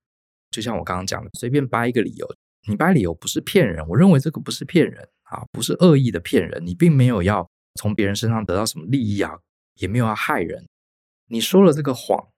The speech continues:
好，其实只是让爸妈不要为难，然后你自己也愿意承担一个成年人该有的后果。而且我刚刚讲，你的爸妈搞不好早就心知肚明了，只是他们也不会说破。好，就像是刚刚讲这个，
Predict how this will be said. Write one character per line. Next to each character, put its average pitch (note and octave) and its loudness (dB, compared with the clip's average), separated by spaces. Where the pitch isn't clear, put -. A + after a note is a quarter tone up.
好， - -8
其 - -6
实 E3+ -8
只 F#2+ -10
是 C3+ 0
让 B2+ 2
爸 A#2 0
妈 A2+ 2
不 G#2 -4
要 A#2 2
为 F2+ -2
难， F2 -6
然 G2 -6
后 C3 2
你 G#2 4
自 B2+ -4
己 F#2+ -6
也 D#2+ -4
愿 A2 2
意 G#2 2
承 F2 -6
担 G2 2
一 G2+ 0
个 G2 0
成 F#2 -2
年 F#2 0
人 F2+ -6
该 G2 -2
有 F#2+ 0
的 - -10
后 B2+ 2
果。 - -14
而 C3 0
且 D3+ 2
我 G2 6
刚 A#2+ 0
刚 C3 2
讲， - -2
你 G2 -6
的 G#2 0
爸 C3+ 2
妈 A2+ 2
搞 F2 -4
不 A#2+ 0
好 A#2+ 0
早 E2+ -8
就 A2+ -6
心 A#2 -6
知 C3 -4
肚 G3 6
明 F2+ -2
了， - -20
只 - -10
是 G#2 -12
他 C3+ 2
们 D3 4
也 - -4
不 G2+ -4
会 B2 0
说 C#3+ -2
破。 - 0
好， - -8
就 D3 0
像 C3+ 2
是 A#2+ 0
刚 B2 -2
刚 A#2+ 2
讲 E2+ -4
这 G2 -12
个， - -6